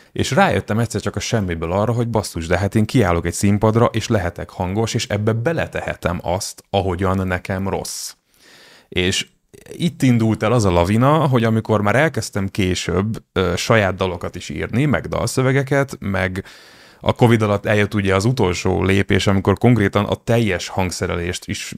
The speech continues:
mm, e-, elkezdtem csinálni, és lett egy saját kislemezem, ahhoz rendeztem egy videóklipet, és ott már teljesen kicsírázott ez az egész buli, hogy igen, én itt el tudom mesélni azt, ahogyan és ami,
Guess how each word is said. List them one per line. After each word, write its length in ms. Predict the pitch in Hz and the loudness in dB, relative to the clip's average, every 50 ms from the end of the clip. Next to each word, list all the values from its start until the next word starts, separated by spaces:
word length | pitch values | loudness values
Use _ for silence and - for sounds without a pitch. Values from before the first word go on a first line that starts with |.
| - - | -8 -8
mm, 120 | 57 58 50 | -6 -4 -4
e-, 220 | 50 57 71 73 50 | -2 -2 -2 -2 0
elkezdtem 560 | - 95 101 98 - 101 - - - 95 92 | 0 0 0 0 0 -2 -2 -2 -2 -4 -4
csinálni, 460 | 95 - 104 104 113 117 120 127 135 | -4 -2 0 0 2 2 2 2 2
és 220 | 135 117 104 98 - | 2 2 2 0 0
lett 220 | 113 101 101 - | 0 0 0 -2
egy 100 | 92 82 | -4 -4
saját 400 | - - 98 90 80 78 80 - | -2 0 0 0 0 -2 -4 -4
kislemezem, 720 | - 139 135 - - 127 117 113 110 101 107 104 104 107 - | -4 -4 -2 0 2 2 4 4 4 4 2 2 2 2 0
ahhoz 240 | - 95 90 95 87 | 0 0 0 0 0
rendeztem 400 | 98 98 95 87 85 - - 82 | 0 0 -2 -2 -6 -8 -10 -10
egy 80 | 80 82 | -6 -4
videóklipet, 680 | 95 101 117 120 123 120 - 143 135 - 160 143 - - - - - - - - - | 0 2 2 2 2 2 0 -2 0 0 0 -2 -2 -8 -18 -20 -20 -20 -16 -4 -2
és 180 | 135 - - | -2 2 4
ott 160 | 131 139 117 | 4 4 6
már 180 | 127 131 127 131 | 6 4 4 4
teljesen 1160 | - - 147 147 139 127 117 101 92 - - 98 90 87 87 85 82 82 82 67 60 52 50 - - - | 4 4 6 6 8 8 6 6 4 4 2 2 2 2 2 0 -2 -2 -2 -4 -4 -6 -8 -8 -10 -4
kicsírázott 800 | - - 104 - - 90 87 87 85 76 82 82 85 82 - - | -2 0 0 0 0 -2 -2 -2 -2 -4 -4 -6 -6 -8 -8 -8
ez 100 | 82 85 | -8 -6
az 100 | 87 90 | -4 -2
egész 320 | 92 90 82 82 80 82 | -2 -2 -2 -4 -4 -4
buli, 320 | 85 90 110 123 139 143 143 | -2 -2 0 2 2 2 2
hogy 360 | 120 117 117 113 110 107 - _ _ _ _ _ - | 2 2 2 2 0 -4 -8 _ _ _ _ _ 0
igen, 440 | 135 117 95 101 110 131 156 143 - - - - _ | 2 2 4 4 4 4 2 2 -2 -6 -14 -14 _
én 180 | - 113 110 113 | 0 2 2 2
itt 140 | 107 - - | 2 2 2
el 180 | 98 92 90 | 0 0 0
tudom 280 | - 95 82 82 82 80 | -2 -4 -6 -6 -6 -6
mesélni 480 | 80 80 - - 85 80 80 82 82 | -6 -6 -6 -6 -4 -4 -4 -4 -4
azt, 340 | - - 90 90 - - - _ | -2 -2 -2 -2 -4 -8 -6 _
ahogyan 560 | - 123 113 117 107 98 101 98 98 98 98 | 2 2 4 4 4 4 4 4 2 2 2
és 240 | 95 92 90 85 - - | 0 -4 -6 -6 -6 -6
ami, 340 | 90 90 90 85 80 82 | -6 -4 -4 -4 -4 -6